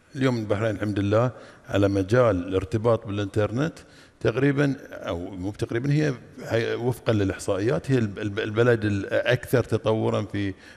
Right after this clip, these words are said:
الشرق الأوسط. و-، ولذلك إحنا أكثر ناس، ما في شك طبعًا أن الدول العربية يعني كلها في مستوى عالي من الكونكتيفيتي مع الإنترنت، فأي تطور في العالم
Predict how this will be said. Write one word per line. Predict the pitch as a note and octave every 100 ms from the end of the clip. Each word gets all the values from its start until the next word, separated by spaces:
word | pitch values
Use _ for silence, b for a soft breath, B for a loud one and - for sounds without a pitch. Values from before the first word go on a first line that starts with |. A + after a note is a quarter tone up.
| -
الشرق | F#2+ F2+ - G2 -
الأوسط. | F#2 E2 - - - - B B B B B _ A2
و-، | G#2 G2+ G2+ G2 F#2+ G2+ G#2+ G#2+ G#2+ G#2+ G2+ G2 G2+
ولذلك | G#2 G#2 F#2+ C3+ F3+ D#3+ D3+ - - -
إحنا | - A#2 B2 D#3
أكثر | - - E3 C3
ناس، | B2+ A2 C3+ G#2 G2 - A#2 G#2+
ما | G2+ G2 A#2+
في | C#3+
شك | B2+ A2
طبعًا | - F2 E2+ F#2 F2 F2 F#2
أن | F#2+ F2+
الدول | F2+ F2 G2 F#2+
العربية | F2 F#2+ F2+ G2 F#2+ F2+ E2 B B _ -
يعني | F2+ F#2
كلها | G#2+ G3 G3+
في | B2 G#2+
مستوى | F#2+ - G#2 F2
عالي | A2+ B2+
من | G#2+
الكونكتيفيتي | F#2+ - F#2+ - G#2+ G2+ G#2+
مع | F2+ E2
الإنترنت، | E2 D#2+ E2+ E2+ D#2 -
فأي | E2+ E2 - - - _ _ - E3 -
تطور | D3 D3 - D3+ C3 A#2
في | G#2+
العالم | G2 B2 D#3 F3+ F3+